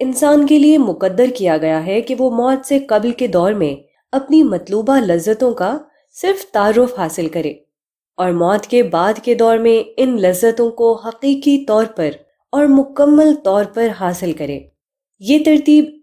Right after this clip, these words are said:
इत्तेफाकी नहीं है, बल्कि फितरत का हिस्सा है और फितरत के पूरे निज़ाम में पाई जाती है। इस दुनिया में इंसान को जो कामयाबी भी मिलती है वो इसी तरतीब के उसूल के तहत मिलती है। इस दुनिया की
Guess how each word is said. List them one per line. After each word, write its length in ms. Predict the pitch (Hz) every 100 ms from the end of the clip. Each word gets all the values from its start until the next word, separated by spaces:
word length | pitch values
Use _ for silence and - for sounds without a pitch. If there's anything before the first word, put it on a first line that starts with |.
| -
इत्तेफाकी 720 | 294 - 277 - 196 - 247
नहीं 320 | 220 175 160
है, 140 | 160 - - _ _ _
बल्कि 380 | 214 269 269 302
फितरत 460 | 294 - 190 220 226
का 160 | 254 247
हिस्सा 380 | 190 165 233 240
है 200 | 175 240 302 _ _ -
और 160 | 277 302
फितरत 460 | 294 175 208 226 -
के 160 | 302 311
पूरे 320 | 311 320 349 330
निज़ाम 440 | 220 175 202 233
में 240 | 240 247
पाई 220 | 202 190 208
जाती 340 | 165 151 160
है। 240 | 170 175 - _ _ _ _ _ _ -
इस 180 | 285 247
दुनिया 300 | 262 277 285
में 260 | 226 277
इंसान 520 | - 202 185 214 233
को 160 | 233 269
जो 240 | 269 208 233
कामयाबी 540 | 240 226 226 226 247
भी 180 | 254 277
मिलती 380 | 254 170 160 226
है 200 | 240 160 143 _ _ _
वो 200 | 247 311 302
इसी 260 | 208 - 277
तरतीब 500 | 247 185 185 254 277
के 120 | 294
उसूल 380 | 285 - 208 226
के 160 | 226 247
तहत 300 | 247 233 233
मिलती 300 | 160 151 165
है। 140 | 175 160 - _ _ _ _ _ -
इस 180 | 262 262
दुनिया 300 | 269 285 294
की 200 | 285